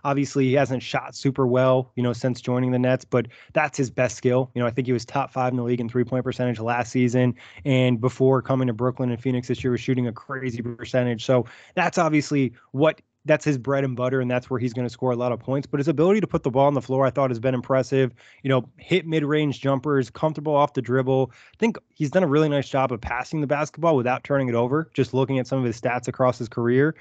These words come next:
You know, same thing for Mikal Bridges, also does a nice job passing the basketball without turning it over. And I think Cam Johnson defensively is really solid. You know, he's not maybe an elite defender,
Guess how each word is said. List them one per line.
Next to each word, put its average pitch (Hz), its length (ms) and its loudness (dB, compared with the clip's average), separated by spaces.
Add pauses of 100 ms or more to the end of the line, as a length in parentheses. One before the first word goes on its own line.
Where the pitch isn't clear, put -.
(220)
You 131 40 -4
know, 131 200 4
same 151 260 0
thing 156 160 0
for 139 60 -2
Mikal 131 300 2
Bridges, 127 320 0
also 127 300 0
does 120 160 -2
a 123 40 -2
nice 123 160 -2
job 127 180 -2
passing 127 300 -2
the 117 40 -6
basketball 127 380 0
without 123 220 -4
turning 123 220 -4
it 117 60 -2
over. 135 320 0 (320)
And 143 80 0
I - 20 4
think 170 200 0
Cam 156 240 2
Johnson 143 360 2
defensively 127 580 -2
is 113 160 -4 (260)
really 156 240 2
solid. 127 400 -2 (140)
You 131 60 -2
know, 131 120 2
he's 135 160 2
not 160 140 2
maybe 151 460 4 (240)
an 175 140 0
elite 131 400 0
defender, 185 520 0